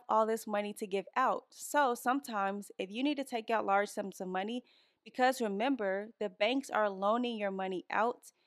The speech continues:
they may have to borrow money to give to you for you to have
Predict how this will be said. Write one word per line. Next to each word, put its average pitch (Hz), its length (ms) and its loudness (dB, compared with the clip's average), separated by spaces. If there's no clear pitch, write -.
they 220 220 2
may 285 160 4
have 262 320 4
to 254 100 -4
borrow 226 420 2
money 196 520 -2
to 226 100 -10
give 208 300 2
to 208 120 -8
you 240 540 -2
for 262 100 2
you 240 160 -2
to 226 80 0
have 208 300 2